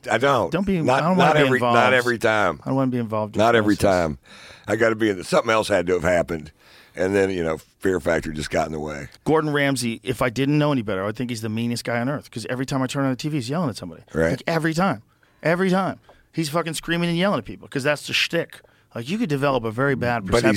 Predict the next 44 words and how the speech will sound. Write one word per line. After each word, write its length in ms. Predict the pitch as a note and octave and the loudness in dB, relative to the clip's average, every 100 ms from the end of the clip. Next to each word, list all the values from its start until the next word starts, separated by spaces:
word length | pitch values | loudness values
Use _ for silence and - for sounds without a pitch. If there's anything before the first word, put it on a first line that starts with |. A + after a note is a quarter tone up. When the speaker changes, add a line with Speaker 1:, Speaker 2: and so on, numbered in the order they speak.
| F2+ | 0
Speaker 2:
perception. 280 | D2+ - F#2+ | -6 -14 -2
Speaker 1:
but 140 | G2+ | 0
he's 120 | G2+ G2+ | 2 2
not 380 | G2 G2 - | 2 2 -2
like 220 | F#2+ F2+ - | -2 -2 2
that 220 | F2 D#2+ | 0 0
in 40 | |
real 140 | E2+ E2+ | -2 -2
life. 240 | E2+ E2 | 0 -2
Do 80 | - | -4
you 80 | E2 | -6
know 160 | D#2+ | -4
him 80 | F2+ | -6
in 60 | F#2 | -4
real 140 | F#2+ | -2
life? 200 | G2 A2 G#2+ | -2 -4 -8
Speaker 2:
I 60 | |
don't 100 | A2 | -6
know. 160 | D3 F3+ _ _ _ _ _ _ | -6 -6 _ _ _ _ _ _
Can't 260 | - D#4+ C#4+ | -6 -4 -4
be. 180 | - - _ _ _ _ _ _ _ - | -10 -20 _ _ _ _ _ _ _ -6
Someone 260 | - D4 | 0 2
would 100 | C#4 | 2
beat 160 | B3 B3+ | 0 -2
the 60 | |
fuck 200 | B3+ C#4 | -2 -2
out 120 | C4 C#3+ | 0 0
of 60 | |
him 100 | B2 | 0
by 120 | A2 | -2
now. 240 | A2 G#2 - | -4 -6 -6
<laughs> 40 | |
Speaker 1:
Right. 400 | E2 F2+ G3+ - | 0 2 2 2
I 60 | - | 0
think 260 | F3 F#3 - | 0 -2 0
people 240 | F3 C#3+ | 0 2
have. 340 | C3 C3+ F2+ - - | 4 2 0 -4 -4
I 100 | E3 | 0
think 160 | G#3+ G#3 | 0 0
he's 140 | G3+ | 0
a 40 | - | -2
prick. 600 | - G#3 A#3+ - - - - - - - - | 0 2 4 2 -4 -8 -10 -10 -10 -10 -6
I 120 | C#3+ E3 | -2 -2
think, 340 | - F#2 - | 0 -2 -4